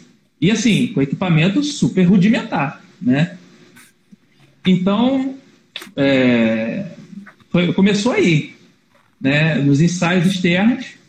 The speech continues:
E depois eu fui, fui montei o estúdio, fui incrementando o mix de produtos,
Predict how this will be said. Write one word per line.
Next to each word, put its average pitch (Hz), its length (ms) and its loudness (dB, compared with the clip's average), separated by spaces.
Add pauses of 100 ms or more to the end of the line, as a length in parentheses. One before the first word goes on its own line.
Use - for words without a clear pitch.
(1200)
E 160 380 2
depois 175 440 2
eu 240 80 2
fui, 226 440 2
fui 175 140 0
montei 170 340 0
o - 20 2
estúdio, 240 1000 2 (500)
fui 180 240 2
incrementando 202 680 2
o 214 40 2
mix 196 280 0
de 185 100 0
produtos, 214 720 2